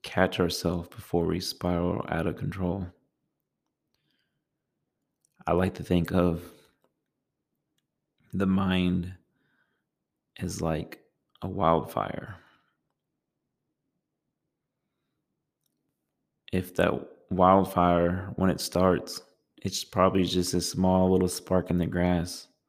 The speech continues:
And all it takes is probably just a little cup of water or a little foot on it to stomp it out. And that does not take much effort at all. That little tiny fire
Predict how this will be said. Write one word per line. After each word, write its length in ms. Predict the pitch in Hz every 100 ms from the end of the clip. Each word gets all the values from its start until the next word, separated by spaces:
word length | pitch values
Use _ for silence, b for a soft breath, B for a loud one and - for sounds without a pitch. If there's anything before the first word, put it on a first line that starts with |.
| _ _ _ _ _ _ -
And 80 | 90
all 200 | 90 92
it 100 | 85
takes 300 | - 87 -
is 80 | 95
probably 300 | - 87 85
just 180 | 90 85
a 40 |
little 160 | 85 82
cup 260 | - 82
of 100 | 82
water 400 | 87 90 95 92
or 40 | 87
a 40 |
little 220 | 90 85
foot 240 | - - 85
on 160 | 76
it 80 | 73
to 100 | -
stomp 320 | - 82 85
it 100 | 73
out. 340 | 65 67 58 - _ _ _ _ _ _ -
And 160 | 98 90
that 220 | 92 82
does 180 | 78 95
not 280 | 101 92 -
take 320 | 92 82 -
much 480 | 78 92 90 82 -
effort 560 | 73 82 - 87 - - -
at 180 | - -
all. 280 | 71 62 104 95 _ _ _ _ _ _ _ _ _ _ _ _ _ _ _ _ -
That 200 | - 87
little 400 | - 87 90 98
tiny 360 | 95 98 98 101
fire 560 | - 87 80 80 -